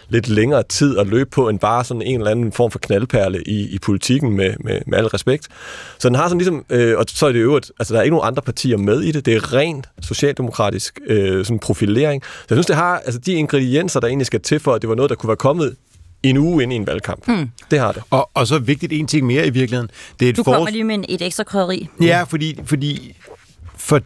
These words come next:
Speaker 3: de mennesker, som går op i det her, der er det et forslag, der er så vigtigt, at det i realiteten godt kan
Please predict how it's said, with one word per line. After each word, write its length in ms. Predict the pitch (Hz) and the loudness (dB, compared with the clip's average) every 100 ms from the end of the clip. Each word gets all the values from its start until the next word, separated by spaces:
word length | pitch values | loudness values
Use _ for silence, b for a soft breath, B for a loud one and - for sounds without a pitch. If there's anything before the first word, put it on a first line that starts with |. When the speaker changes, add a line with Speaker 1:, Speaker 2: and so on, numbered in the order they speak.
| - | 2
Speaker 3:
de 120 | 190 | 4
mennesker, 640 | 180 143 135 170 - 175 143 117 _ - | 4 4 2 0 -4 -6 -6 -10 _ -12
som 400 | - - 135 117 | -4 2 2 2
går 240 | - - - | -4 -2 -2
op 180 | 160 | 0
i 60 | 165 | 0
det 160 | 143 117 | 0 -2
her, 180 | 120 | -2
der 140 | 104 156 | 0 2
er 120 | 143 | 2
det 80 | 139 | -2
et 60 | 120 | -2
forslag, 400 | 127 143 156 123 | -2 0 -2 -2
der 60 | |
er 180 | 113 127 | 0 0
så 160 | - 147 | 0 0
vigtigt, 580 | 101 139 - 165 - _ B B B - | 2 0 0 -6 -8 _ B B B -2
at 140 | 131 | 0
det 120 | 139 | 2
i 40 | 120 | 2
realiteten 440 | 107 151 160 135 | 0 0 0 0
godt 200 | 123 127 | 0 0
kan 140 | - | -2